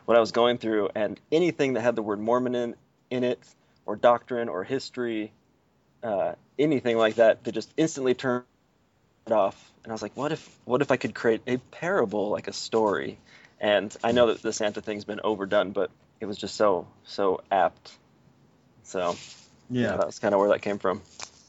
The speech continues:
Speaker 2: So, say, um, I don't know what it is. Maybe there's something kind of dripping. There's something, like, scrape. It, it sounds like it's scraping across the microphone input or against maybe the, the,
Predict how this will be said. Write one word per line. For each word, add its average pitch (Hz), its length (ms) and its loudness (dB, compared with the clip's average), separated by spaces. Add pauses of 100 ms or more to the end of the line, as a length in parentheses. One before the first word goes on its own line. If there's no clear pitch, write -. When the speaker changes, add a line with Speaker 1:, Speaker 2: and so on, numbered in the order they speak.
Speaker 2:
So, - 180 2
say, 170 340 0
um, 147 300 2
I 170 100 2
don't 196 140 0
know 147 360 -2
what 110 420 -6
it 131 80 -2
is. 127 160 -4
Maybe 143 300 0
there's 135 180 0
something 123 300 -2
kind 120 180 0
of 104 80 -4
dripping. 110 460 -4
There's 123 240 -2
something, 165 320 0
like, - 120 -4
scrape. 127 400 0
It, 117 180 0
it 117 60 -4
sounds 170 220 2
like 127 80 -4
it's 113 140 -8
scraping 123 420 4
across 107 400 0
the - 80 -8
microphone 101 560 -6
input 92 500 -8
or 120 280 4
against 110 720 -2
maybe 110 320 0
the, 95 420 -6
the, 98 340 -6